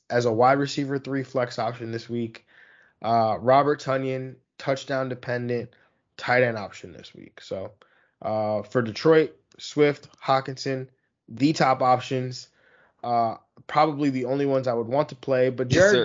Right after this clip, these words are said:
Speaker 1: Goff, Jared Goff has some stream appeal. Uh,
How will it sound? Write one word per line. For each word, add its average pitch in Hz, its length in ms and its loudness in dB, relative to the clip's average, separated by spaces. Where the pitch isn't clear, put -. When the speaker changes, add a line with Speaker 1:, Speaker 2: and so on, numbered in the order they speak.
Speaker 1:
Goff, 190 260 -2
Jared 185 260 4
Goff 185 260 4
has 185 260 -2
some 220 160 -10
stream 190 300 0
appeal. 175 580 0
Uh, 127 440 0